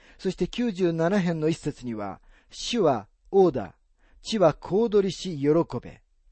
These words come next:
そして、九十八編の一節には、「新しい歌を主に歌え。主は苦しい技をなさった。」そして、九十九編の一節には、「主は王である。国々の民は恐れおののけ」と書かれています。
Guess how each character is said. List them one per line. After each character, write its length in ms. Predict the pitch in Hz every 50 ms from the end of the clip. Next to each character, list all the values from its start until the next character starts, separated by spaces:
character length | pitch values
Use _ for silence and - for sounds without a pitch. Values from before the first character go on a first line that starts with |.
| _ _ - - _ -
そ 120 | - 185
し 60 | 175
て、 100 | - 180 -
九 260 | - - 240 240 190
十 180 | - 190 175
八 240 | 165 131 175 202 - -
編 160 | - 160 156 151
の 80 | 160
一 100 | 170 156
節 280 | - - 143 - - 123
に 100 | 120 113
は、 220 | 107 107 101 - _ _ _ _ _
「新 440 | - 127 160 - - 220 233 233 214
し 200 | - - 233 214
い 20 | 175
歌 320 | 165 160 - - 165 151
を 80 | 143 131
主 240 | - - - 240
に 140 | 240 202 156
歌 260 | 139 123 - - 101
え。 160 | 95 78 - _ _ _ _ - _ -
主 220 | - - 214 220
は 120 | 180 165
苦 320 | 151 - - - - 226 226
し 220 | - - 240 240
い 60 | 208
技 340 | 175 165 160 151 156 185 180
を 100 | 165 147
な 140 | 139 139 131
さ 140 | 127 127 117
っ 40 | - - _
た。」 200 | - - - _ _ _ _ _ _ _ _ _ _ _ _ _ - - - -
そ 140 | - 202 185
し 60 | -
て、 120 | - 175
九 220 | - - 240 240 208
十 180 | 160 180 175
九 220 | 165 - - 233 208
編 180 | 165 165 165
の 100 | 160 156
一 100 | 165 156
節 260 | - 151 139 - - 127
に 80 | 120 117
は、 260 | 120 143 170 180 _ _ _ _ _ _
「主 260 | - - - - 233 220
は 200 | 180 160 - -
王 220 | 190 226 233 208
で 180 | 139 143 131 113
あ 80 | 101 92
る。 100 | - _ _ _ _ _ _ _ _ _ _ _ - -
国 280 | - 190 202 233 226
々 180 | 226 233 214 196
の 160 | 185 175 170 - - 202 196
民 140 | 180 160
は 180 | 156 170 165 - _ -
恐 320 | - 151 156 - - 214 214
れ 200 | 208 196 - _ _
お 140 | - 156 165
の 160 | 180 202 214
の 140 | 214 214 208
け」 180 | - - 196 190
と 140 | - 208 202
書 180 | - - 151
か 140 | - 175 156
れ 80 | 131 -
て 100 | - -
い 60 | -
ま 100 | - -
す。 240 | - - - _